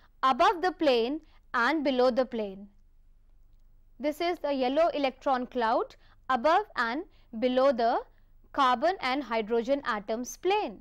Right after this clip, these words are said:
Dear students, now by taking the example of ethene or ethylene, that is C two H four,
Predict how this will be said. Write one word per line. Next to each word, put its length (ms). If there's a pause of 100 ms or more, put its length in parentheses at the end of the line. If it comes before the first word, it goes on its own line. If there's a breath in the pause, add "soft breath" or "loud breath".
(1300)
Dear 240
students, 640 (360)
now 220
by 260
taking 380
the 220
example 520
of 200
ethene 540 (220)
or 220
ethylene, 720
that 180
is 120
C 260
two 280
H 220
four, 440